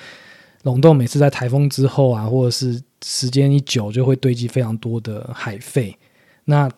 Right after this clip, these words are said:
他们那时候想说，为了自己最喜欢的地方，就是发起了这个活动。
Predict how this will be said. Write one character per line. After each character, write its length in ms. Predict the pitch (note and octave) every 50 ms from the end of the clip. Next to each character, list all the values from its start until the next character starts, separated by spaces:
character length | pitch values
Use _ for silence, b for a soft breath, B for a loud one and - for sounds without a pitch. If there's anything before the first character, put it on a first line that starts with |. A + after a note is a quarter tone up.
| _ _ - - - _ -
他 160 | - D3+ D3+
们 240 | D3+ D3+ C#3+ D3 D3+
那 100 | D#3 D3+
时 80 | -
候 80 | D3+ D3+
想 180 | C#3+ C#3+ A#2+
说， 180 | A#2+ C3+ C#3+ C#3+
为 180 | C#3 D#3 D3+ C#3+
了 120 | C3+ B2+
自 180 | B2+ - D3+ C#3
己 340 | B2 B2 A#2 A2+ G#2+ A2 - _ _ -
最 160 | - E3 C#3
喜 160 | - - A#2+
欢 160 | A#2+ C3+ C3+
的 80 | B2+ A#2
地 180 | - C#3+ C3
方， 360 | A#2+ - B2 A#2 A#2+ A#2+ B2 B2
就 140 | - - C3+
是 260 | B2 A#2 B2+ B2+ A#2+ A2 - _ _ _ _ _ -
发 160 | C3+ C3 C#3+
起 180 | - - A#2
了 60 | G#2 G#2
这 120 | A#2+ C3+
个 120 | A2 A2+
活 200 | G#2 - G#2 G#2 G#2
动。 260 | - - B2 G#2+ A2+